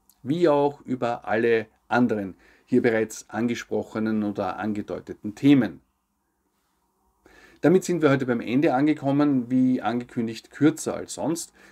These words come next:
aber ich verweise noch einmal auf die letzte Nachspielfolge.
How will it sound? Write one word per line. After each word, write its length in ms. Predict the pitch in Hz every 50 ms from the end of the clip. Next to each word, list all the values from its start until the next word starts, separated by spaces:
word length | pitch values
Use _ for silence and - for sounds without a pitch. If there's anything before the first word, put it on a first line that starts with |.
| _ _
aber 380 | - 113 123 139 135 127 - -
ich 120 | 117 -
verweise 460 | - 127 110 110 98 104 107 101 120
noch 300 | 110 107 113 110 - -
einmal 340 | 104 98 98 92 90 92 90
auf 140 | 90 90 -
die 120 | - 90
letzte 520 | 90 80 - - - - - 92 92 87 - _
Nachspielfolge. 1040 | - - 101 113 113 - - - - 107 95 90 - 90 85 87 85 - 85 85 -